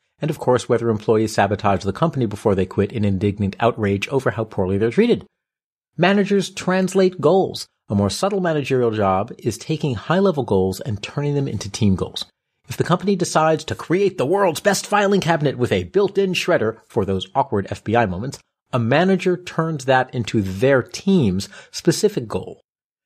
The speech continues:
Design a hanging file strong enough to hold files and shreddable enough not to slow down the machinery. Managers, lastly, get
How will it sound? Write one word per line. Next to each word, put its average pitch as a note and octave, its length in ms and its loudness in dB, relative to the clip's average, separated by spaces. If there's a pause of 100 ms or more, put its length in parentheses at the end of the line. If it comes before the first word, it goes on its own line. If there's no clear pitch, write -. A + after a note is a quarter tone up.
(140)
Design G#2 340 4
a F#2 40 0
hanging G#2 320 2
file G#2+ 320 0
strong G3+ 280 0
enough G3 200 2
to D#3+ 80 0
hold G3 200 2
files E3 420 0
and G2 200 -2
shreddable C#3+ 420 2
enough F#2+ 280 2 (100)
not F#2+ 300 2
to - 180 -6
slow A2+ 300 2
down F#2+ 280 0
the F#2 80 -4
machinery. F#2+ 560 -6 (1200)
Managers, C3+ 720 2 (140)
lastly, G#2+ 580 0
get F#2+ 220 -6